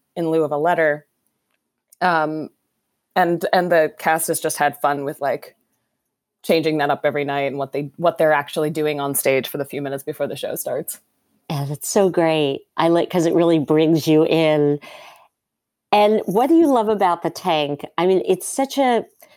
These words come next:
Speaker 2: phenomenal space. It's a place where you can go and take risks more than ever, especially in New York, where it's so hard to find a theater where you can workshop your piece,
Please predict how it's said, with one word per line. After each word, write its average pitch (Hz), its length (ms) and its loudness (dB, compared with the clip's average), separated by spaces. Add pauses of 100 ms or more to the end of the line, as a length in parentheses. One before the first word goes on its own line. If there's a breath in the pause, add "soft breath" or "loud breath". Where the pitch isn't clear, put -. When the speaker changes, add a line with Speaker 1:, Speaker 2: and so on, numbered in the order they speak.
(120)
Speaker 2:
phenomenal 175 1200 0
space. 151 800 0 (720 soft breath)
It's 185 180 -2
a - 40 -18
place 180 480 0
where 190 100 2
you 165 100 0
can 175 220 2
go 156 480 2
and 151 340 0
take 151 300 -6
risks 226 800 -2 (140)
more 170 320 2
than 165 240 0
ever, 175 300 0
especially 190 840 0 (280 soft breath)
in 180 160 4
New 170 140 4
York, 160 540 2
where 147 500 0
it's - 200 -6
so 175 360 -2
hard 156 380 -2
to 156 80 -8
find 147 600 0 (600 soft breath)
a 156 80 0
theater 180 580 2
where 151 240 0
you 156 220 2
can 151 320 2
workshop 147 640 -2
your 147 120 0
piece, 147 720 0